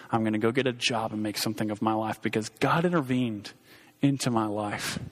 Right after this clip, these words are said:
It wasn't how I wanted it to be. It wasn't the best. Being in jail for a year is not the best.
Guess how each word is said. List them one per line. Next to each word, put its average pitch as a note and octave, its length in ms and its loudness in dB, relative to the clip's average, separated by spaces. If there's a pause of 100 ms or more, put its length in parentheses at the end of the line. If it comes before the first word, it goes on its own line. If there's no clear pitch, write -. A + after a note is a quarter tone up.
(1900)
It D3+ 100 6
wasn't G3+ 340 2
how G#3+ 180 4
I G3+ 140 4
wanted F#3+ 440 2
it D#3 120 -8
to E3+ 100 4
be. E3+ 520 2 (1120)
It F3 60 8
wasn't C#4 340 6
the D4 100 4
best. A3 680 2
Being D#4+ 240 8
in C4 100 4
jail C#4+ 400 4
for D#4+ 180 2
a B3 60 4
year C#4+ 300 4
is A#3 100 2
not C#4 240 2
the A#3 80 2
best. A#3 640 2